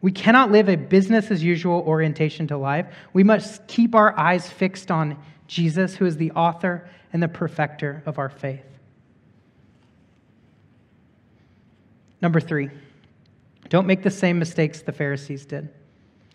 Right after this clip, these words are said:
They had an idea of Jesus, of what he should be, and he didn't come as they expected.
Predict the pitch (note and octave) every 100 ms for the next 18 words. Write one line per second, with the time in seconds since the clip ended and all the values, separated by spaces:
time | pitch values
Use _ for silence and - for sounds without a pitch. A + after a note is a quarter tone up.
0 | _ _ _ - F3+ G#3 A3 G#3 E3+ F#3+
1 | G3+ E3+ - D#3 C3+ F3 F#3+ - - _
2 | _ _ _ _ _ _ E3 E3 G3 G3+
3 | - - F3+ D3 C#3+ E3+ - - _ _
4 | _ _ _ _ _ _ _ _ _ _
5 | _ _ _ _ - D#3 D#3 G3+ G3 F#3
6 | F#3+ D#3+ D#3+ G3 - - _ _ - D#3
7 | D#3 D3+ D3 D3+ - - F3 -